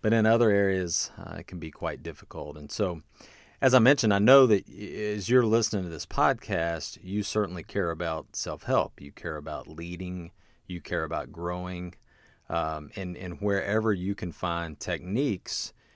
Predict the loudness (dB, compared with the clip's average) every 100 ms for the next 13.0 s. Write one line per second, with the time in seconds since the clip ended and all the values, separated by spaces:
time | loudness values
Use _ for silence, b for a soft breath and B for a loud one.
0 | _ -6 2 4 4 0 -2 -4 -20 -20
1 | _ -6 -4 -2 -2 -2 -2 -2 -2 -2
2 | -4 -8 -12 -16 -6 -4 -2 -4 0 2
3 | 4 2 2 -4 -10 B B B 4 6
4 | 6 6 6 6 4 6 4 2 2 4
5 | 4 2 -2 -2 -6 -6 -4 -4 -2 -2
6 | -2 -2 -4 -6 -10 B B -6 -4 -2
7 | -2 -4 -4 -4 -8 -10 -14 -14 _ b
8 | b b 0 2 2 0 -4 -2 4 6
9 | 4 0 -6 -6 -6 -6 -6 -8 -10 b
10 | b b b 2 2 2 -4 _ -20 -18
11 | -10 -2 0 -2 0 4 6 4 2 -2
12 | 0 4 4 4 -2 0 0 0 -4